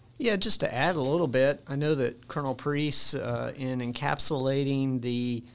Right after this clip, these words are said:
guidance that we've been receiving from senior leaders to include, uh, Chief of Staff of the Air Force, our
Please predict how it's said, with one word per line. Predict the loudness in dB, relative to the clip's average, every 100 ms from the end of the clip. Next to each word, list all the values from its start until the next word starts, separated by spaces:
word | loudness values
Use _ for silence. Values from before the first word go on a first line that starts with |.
| -20 -16
guidance | -4 -2 -2 -4
that | -6
we've | -4 -4
been | -4 -2
receiving | -2 -2 -2 -2 -2 -2 -4
from | -4 -4 -2 -2 -2
senior | -2 0 -2
leaders | -2 -2 -2 -2 0 0 0
to | -2
include, | -6 -8 -6 -2 0 -2 -4 -12 -20 -20 -20 -12
uh, | -8
Chief | -4 -2 -2
of |
Staff | -2 -2 -2
of |
the | -4
Air | -2 -2
Force, | 0 2 4 4 2 0
our | 0 -2 -6 -10